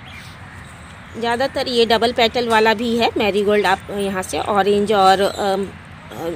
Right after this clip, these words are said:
थोड़ा yellow color में ले जा सकते हैं। तो इस बार उन्होंने ज़्यादा कुछ खास लगा नहीं रखा है। ये देखिए, थर्टी, थर्टी रुपीज में ये आप ले जा सकते हैं। ये यूफ-, euphoria मिली है और,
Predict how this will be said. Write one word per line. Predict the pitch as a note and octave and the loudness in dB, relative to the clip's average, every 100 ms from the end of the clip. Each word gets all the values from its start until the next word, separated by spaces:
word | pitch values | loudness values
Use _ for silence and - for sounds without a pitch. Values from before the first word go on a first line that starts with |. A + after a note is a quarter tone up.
| F3 G3+ | -8 -6
थोड़ा | F#3 - | -6 -2
yellow | G3+ G3 G#3 | 0 0 0
color | F#3+ F#3+ | 0 -2
में | F#3+ F#3+ | 0 -2
ले | F#3 | 0
जा | F3+ F#3+ | 0 0
सकते | F#3+ - F#3+ | -2 -6 -8
हैं। | A3 - - - - - - - - - - - - - - | -6 -8 -12 -18 -18 -18 -18 -18 -18 -18 -18 -20 -20 -10 -2
तो | A#3+ A#3+ | 2 2
इस | D4 - | 2 2
बार | F4 F4 | 4 4
उन्होंने | F4+ F4 F4 | 2 0 0
ज़्यादा | C#4+ B3 E4 | 2 4 2
कुछ | E4+ - | -2 -6
खास | - A3+ C4+ C#4+ | 2 4 4 2
लगा | C4 A#3 A#3+ | 2 4 4
नहीं | C4 C4+ | 2 0
रखा | A#3 - | -2 2
है। | A#3 C4+ | 2 2
ये | A#3 | 2
देखिए, | G3+ G#3 D4 D4+ | 2 0 -2 -2
थर्टी, | C4 G#3+ A#3+ | -2 -2 -4
थर्टी | C4 A#3+ | -4 -4
रुपीज | A3+ G#3+ A3+ A3 | -4 -4 -4 -2
में | A3+ A3 A3 G#3+ - | 0 2 2 0 -4
ये | G3+ G3+ | -4 2
आप | G3+ G3 | 2 2
ले | G3+ | -2
जा | G3 | 0
सकते | G#3 G3+ - A3 | 0 -2 -4 -6
हैं। | G#3+ C#4+ - - - - - - | -4 -4 -6 -12 -12 -16 -14 -2
ये | G3+ G#3 G3+ - | 2 4 2 -2
यूफ-, | G#3 - - | -6 -6 -6
euphoria | G#3 - G#3 G3+ A3+ | -6 -2 0 2 2
मिली | A3 G#3+ G#3 | 2 0 -2
है | A3 G#4 - - - - - - - | 0 0 -2 -18 -20 -20 -20 -16 -10
और, | F#3+ F#3 F3+ F#3+ - | -6 -4 -4 -6 -12